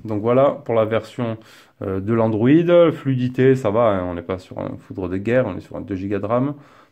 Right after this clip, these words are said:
Euh, il reste quand même assez fluide, j'ai pas eu de bug comme j'ai pu avoir, euh,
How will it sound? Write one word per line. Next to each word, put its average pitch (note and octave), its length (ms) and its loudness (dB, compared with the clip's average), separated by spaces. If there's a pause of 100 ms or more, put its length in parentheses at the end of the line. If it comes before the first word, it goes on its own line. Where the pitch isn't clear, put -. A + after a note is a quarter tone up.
(160)
Euh, - 360 -8
il - 120 -6
reste G2 240 -4
quand G#2+ 60 2
même G2+ 120 2
assez G2+ 220 -2
fluide, C3 220 -4
j'ai G#2+ 100 -4
pas A2+ 140 0
eu G#2+ 60 0
de G#2 100 -2
bug A2 360 0
comme G2+ 140 -6
j'ai G2 120 -6
pu G#2+ 140 -6
avoir, G#2 420 0
euh, D#2 280 -2